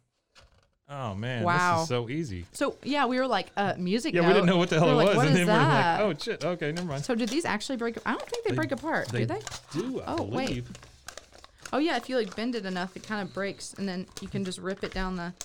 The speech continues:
Speaker 2: ooh. Ah, it's
Speaker 1: Yeah,
Speaker 2: gonna
Speaker 1: I don't know that I wanna.
Speaker 2: This is,
Speaker 1: What
Speaker 2: uh,
Speaker 1: the?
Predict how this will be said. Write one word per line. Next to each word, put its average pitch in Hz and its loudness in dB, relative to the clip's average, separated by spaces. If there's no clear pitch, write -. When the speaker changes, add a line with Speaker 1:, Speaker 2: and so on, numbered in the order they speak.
Speaker 2:
ooh. 302 -2
Ah, 240 -6
it's - -20
Speaker 1:
Yeah, 98 -6
Speaker 2:
gonna 107 -4
Speaker 1:
I - 0
don't 135 -2
know 104 -2
that 98 -6
I 92 -8
wanna. 87 -12
Speaker 2:
This 185 -10
is, 139 -10
Speaker 1:
What 160 -10
Speaker 2:
uh, - -10
Speaker 1:
the? 87 -8